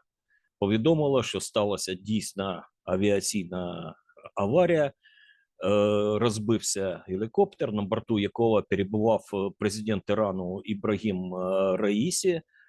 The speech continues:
міністр закордонних справ Ірану, е, Хасейн Амір Абулахайхян, е, та інші офіційні особи, зокрема губернатор, е,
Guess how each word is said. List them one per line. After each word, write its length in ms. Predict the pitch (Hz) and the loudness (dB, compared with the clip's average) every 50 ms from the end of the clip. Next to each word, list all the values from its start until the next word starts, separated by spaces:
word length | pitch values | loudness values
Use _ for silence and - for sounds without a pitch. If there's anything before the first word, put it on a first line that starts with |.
| _ _ _ - | _ _ _ -2
міністр 480 | - 104 127 135 139 131 117 - 98 98 | 2 2 4 4 4 2 0 -2 -6 -4
закордонних 640 | 92 110 107 - 117 107 110 117 107 98 101 101 - | -4 -4 -4 -2 -2 -2 0 0 0 0 -2 -2 -4
справ 380 | - - - - 107 101 - - | -6 -6 -2 0 0 0 0 0
Ірану, 600 | 101 101 107 98 95 95 92 92 92 87 87 85 87 95 98 95 | -2 0 0 0 0 -2 -4 -6 -8 -8 -8 -6 -6 -4 -4 -6
е, 20 | 92 | -6
Хасейн 600 | - - 107 101 - - 127 117 110 107 98 101 - | -4 -2 0 0 2 2 2 2 2 2 0 -2 -4
Амір 500 | - 107 104 104 107 110 110 101 104 - - | -4 -2 0 2 2 2 2 0 -2 -4 -4
Абулахайхян, 1080 | - 98 98 92 87 101 101 101 98 92 - - 98 104 120 - - 170 175 180 190 | -2 -2 -2 -2 -2 -4 -2 -2 -2 -2 -4 -4 -6 -6 -6 -4 0 0 0 0 0
е, 40 | 190 175 _ _ _ _ - - - - _ _ _ _ _ - 120 120 127 131 127 127 - | -4 -6 _ _ _ _ -20 -20 -20 -20 _ _ _ _ _ 0 4 4 6 4 4 4 4
та 280 | 202 196 185 185 175 - - | 6 6 6 6 4 2 0
інші 540 | 143 143 131 120 - - 123 117 110 98 92 - - - _ _ - | -2 0 0 0 0 0 0 0 0 -2 -4 -8 -20 -20 _ _ -6
офіційні 600 | 107 101 101 - 113 - - 123 113 101 98 101 | -6 -6 -4 -4 -6 -6 -2 -2 -2 -2 0 -2
особи, 760 | 104 110 110 - - 220 214 180 180 175 165 151 131 117 104 | -2 -2 -2 0 2 2 2 4 2 2 2 2 0 0 -2
зокрема 640 | 92 113 - - 127 135 147 175 180 175 170 156 | -4 -4 -4 -4 -4 -4 -4 -2 -2 -2 0 0
губернатор, 840 | 135 113 101 113 110 113 113 113 117 117 104 - 107 101 95 95 101 | -2 -2 -2 -2 -2 -4 -4 -2 -2 -4 -4 -4 -6 -6 -4 -4 -4
е, 200 | 98 95 98 95 | -2 -2 -2 -4